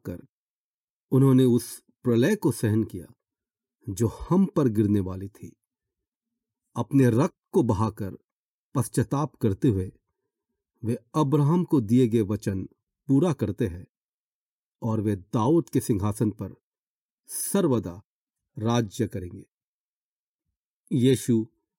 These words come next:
आपके पापों को क्षमा करने और आपको परमेश्वर से वापस मिलाने के लिए तैयार है। वे वो उद्धारकर्ता है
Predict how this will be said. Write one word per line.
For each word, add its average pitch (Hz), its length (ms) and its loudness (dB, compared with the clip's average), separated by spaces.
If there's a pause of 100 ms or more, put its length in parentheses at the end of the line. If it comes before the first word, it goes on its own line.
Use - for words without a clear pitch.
(580)
आपके 123 340 -4
पापों 127 400 -2
को 107 220 -4
क्षमा - 960 -4
करने 101 380 -4 (800)
और 113 140 -4
आपको 107 300 -6
परमेश्वर 117 640 -2
से 92 260 -10 (720)
वापस 135 540 -4
मिलाने 107 320 0
के 107 120 -6
लिए 95 280 -8 (600)
तैयार 104 420 -2
है। - 160 -20 (1200)
वे 117 140 0
वो 123 180 4
उद्धारकर्ता 107 760 -2
है 82 140 -18